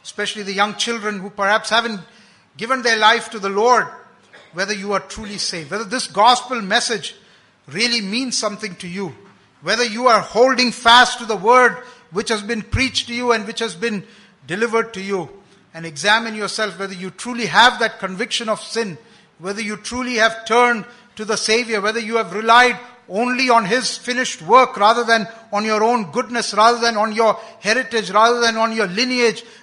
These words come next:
rather than on your activity and your good deeds, that you are relying only on the finished work of the cross of Calvary. The Apostle Paul, as he talks about the resurrection here,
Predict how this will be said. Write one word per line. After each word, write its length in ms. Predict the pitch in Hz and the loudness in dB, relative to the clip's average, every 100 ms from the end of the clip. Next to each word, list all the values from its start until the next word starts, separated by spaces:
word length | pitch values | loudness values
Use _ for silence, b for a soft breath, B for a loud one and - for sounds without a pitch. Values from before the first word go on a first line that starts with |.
| - | 2
rather 280 | 175 233 233 | 4 4 2
than 180 | 233 | 0
on 160 | 220 220 | 0 0
your 380 | 214 233 214 170 B B | 2 4 4 2 B B
activity 640 | 185 - - 254 247 247 | -4 -4 -6 -4 -4 -2
and 140 | 214 202 | -4 -2
your 360 | 196 185 147 127 | 0 0 -2 -4
good 260 | 254 160 | -4 -4
deeds, 420 | 226 269 202 - - b b | -4 -2 -4 -8 -18 b b
that 140 | 180 180 | -14 -6
you 140 | 208 | 0
are 60 | 196 | 0
relying 440 | 202 226 233 202 | 4 6 6 2
only 440 | 214 269 247 185 - - - | 0 0 0 -4 -8 -20 -18
on 100 | 180 | -12
the 80 | 170 | -12
finished 420 | - 220 214 - | -6 -6 -6 -8
work 400 | 170 196 196 - b b | -4 -4 -4 -14 b b
of 140 | 170 175 | -10 -10
the 80 | 185 | -10
cross 340 | - 180 175 | -2 -2 -2
of 140 | 180 | -10
Calvary. 460 | - 175 175 156 147 | -2 0 0 -4 -14
The 120 | 139 | -12
Apostle 400 | 160 202 202 208 | -4 0 0 -2
Paul, 500 | - 208 226 202 - B B B | 0 6 6 6 -2 B B B
as 200 | 180 202 | -2 0
he 80 | 208 | -4
talks 400 | 202 220 220 208 | 2 2 2 -4
about 260 | 208 190 | -4 -4
the 60 | 185 | -4
resurrection 640 | 208 196 220 233 247 226 | -4 0 -2 -2 -6 -6
here, 280 | 190 180 | -4 -4